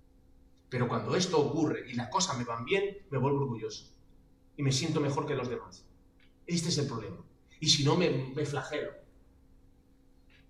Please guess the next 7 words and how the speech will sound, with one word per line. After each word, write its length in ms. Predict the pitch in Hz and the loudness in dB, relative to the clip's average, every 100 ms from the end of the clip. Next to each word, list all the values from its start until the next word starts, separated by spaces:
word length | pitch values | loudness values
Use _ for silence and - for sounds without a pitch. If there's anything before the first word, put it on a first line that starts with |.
| - - - - - - | -20 -20 -20 -20 -18 -4
La 180 | 120 123 | 0 4
única 680 | 165 180 151 147 - - - 143 | 6 4 4 0 -4 -12 -12 -2
manera 500 | 139 139 147 135 127 | 0 2 2 2 0
de 120 | 127 | -2
vivir 520 | 127 123 147 143 - | -2 0 -2 -4 -6
una 160 | 147 151 | 0 2
religión 680 | 143 135 - 139 139 131 | 2 0 -2 0 0 0